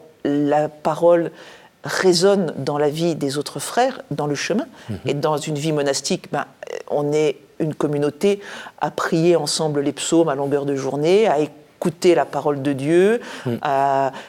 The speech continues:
Speaker 1: à
Speaker 2: Et,
Speaker 1: scruter,
Speaker 2: et
Speaker 1: à vivre
Speaker 2: dans
Speaker 1: la
Speaker 2: un
Speaker 1: lecture.
Speaker 2: endroit, dans un bâtiment.
Speaker 1: Dans un endroit, dans un bâtiment. Ça, c'est un peu plus radical que dans le chemin,
Speaker 2: Oui,
Speaker 1: par contre.
Speaker 2: oui.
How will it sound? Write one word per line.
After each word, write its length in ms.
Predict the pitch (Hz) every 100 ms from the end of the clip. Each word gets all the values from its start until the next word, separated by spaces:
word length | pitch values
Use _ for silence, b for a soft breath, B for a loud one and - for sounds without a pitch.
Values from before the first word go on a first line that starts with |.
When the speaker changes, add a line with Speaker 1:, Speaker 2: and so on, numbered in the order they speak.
| B - - - - - - - -
Speaker 1:
à 40 |
Speaker 2:
Et, 20 | -
Speaker 1:
scruter, 600 | - - 202 - 190 202
Speaker 2:
et 40 |
Speaker 1:
à 60 | 170
vivre 140 | 135
Speaker 2:
dans 40 |
Speaker 1:
la 80 | 139
Speaker 2:
un 40 | 160
Speaker 1:
lecture. 200 | 135 127
Speaker 2:
endroit, 280 | 120 135 151
dans 300 | 135 135 139
un 60 | 131
bâtiment. 520 | 123 - 120 131 165 - _ _ 175
Speaker 1:
Dans 360 | 147 226 202
un 140 | 208 202
endroit, 380 | 208 202 247
dans 220 | 226 208 202
un 40 |
bâtiment. 340 | 196 196 180 -
Ça, 180 | -
c'est 140 | 240 233
un 60 |
peu 120 | 214 214
plus 160 | -
radical 480 | 254 214 202 262 226
que 80 | 190
dans 120 | 180
le 60 | 170
chemin, 300 | - 233 165
Speaker 2:
Oui, 80 |
Speaker 1:
par 200 | - 127
contre. 200 | - 131
Speaker 2:
oui. 160 | 120 120